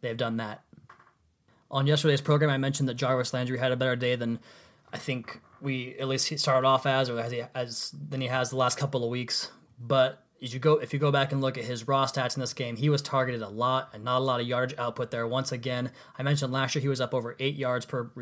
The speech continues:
per target on the year, which was better than Antonio Brown on the season. This game, he was targeted fourteen times and produced just sixty-two yards. That is just four point four yards per target, half of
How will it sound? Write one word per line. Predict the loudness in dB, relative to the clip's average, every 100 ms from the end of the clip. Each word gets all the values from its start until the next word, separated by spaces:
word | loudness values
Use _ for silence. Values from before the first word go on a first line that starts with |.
| -12 -4
per | -4
target | -2 0 0 0 -2
on | -4
the | -4
year, | -4 -4 -6 -14 -10
which | -8 -6
was |
better | 0 2 2
than | 2
Antonio | -2 0 0 0 0
Brown | 0 2 0
on |
the | -2
season. | -4 -6 -6 -6 -10 -20 _ _ _
This | -2 0 2
game, | 4 4
he | 2 0
was | 2 2 0 -4 -8 _ _ _ _ _ _ _ _ -8
targeted | 2 4 4 0
fourteen | -2 4 4 4 2 4
times | 4 2 2 2 -2
and | -6
produced | -4 -6 -6
just | -6 -4 0
sixty-two | 0 0 -2 0
yards. | 0 0 -2 -4 -8 -14 _ _ _ _ -6
That | 2
is | 2 2
just | 0 0
four | 2 6 6
point | 6 2
four | 2 4 6
yards | 6 2
per | 0 -6
target, | -2 0 0 -2 -4 -12
half | -4 4 4 4
of | -2 -4